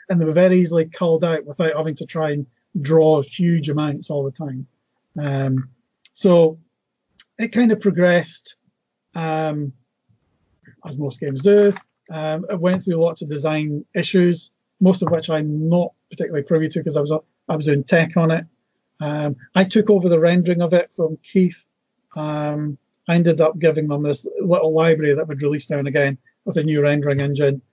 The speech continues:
Um, I rewrote all the stuff in assembler. Um, and then we got a, we were ready to get a visit from three D Effects, and we suddenly realised we had nothing to show them. They'd given us a card about a year or so earlier,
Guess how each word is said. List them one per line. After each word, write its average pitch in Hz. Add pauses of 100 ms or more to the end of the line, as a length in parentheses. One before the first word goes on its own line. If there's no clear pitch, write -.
(320)
Um, 147
I 175
rewrote 160
all 156
the 156
stuff 151
in 147
assembler. 151 (560)
Um, 143 (400)
and 160
then 160 (300)
we 165
got 180
a, 165 (440)
we 180
were 165
ready 185
to 170
get 202
a -
visit 180
from 160
three 180
D 160
Effects, - (600)
and 151 (720)
we 175
suddenly 160
realised 147
we 147
had 139
nothing 143
to -
show 180
them. 170
They'd 156
given 160
us 139
a 127
card 156
about 135
a 135
year 151
or 143
so 143
earlier, 147